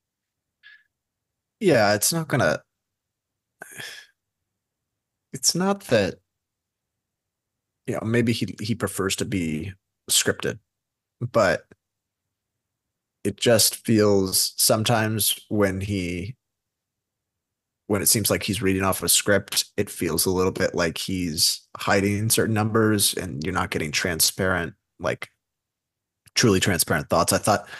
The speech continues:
I mean, what's, I, I know he's not gonna be able to say much here, but when they asked about Elliott Management, I thought it was pretty funny.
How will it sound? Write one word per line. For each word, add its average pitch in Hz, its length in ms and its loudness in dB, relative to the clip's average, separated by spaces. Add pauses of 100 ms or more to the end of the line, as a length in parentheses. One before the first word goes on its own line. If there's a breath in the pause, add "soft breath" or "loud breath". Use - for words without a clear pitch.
(360 loud breath)
I 120 40 2
mean, 127 160 4
what's, 139 340 2
I, - 160 -2
I 135 100 4
know 151 120 4
he's 143 140 4
not 131 140 4
gonna 123 140 2
be 104 100 0
able 101 120 2
to 95 100 0
say 98 300 2
much 107 240 0
here, 135 260 2
but 120 160 0
when 92 120 -2
they 95 100 -2
asked 110 260 0
about 98 220 -2
Elliott 101 320 -2
Management, 98 500 -4
I - 80 -6
thought 78 140 0
it - 20 0
was 95 80 -4
pretty - 220 -4
funny. 101 340 -2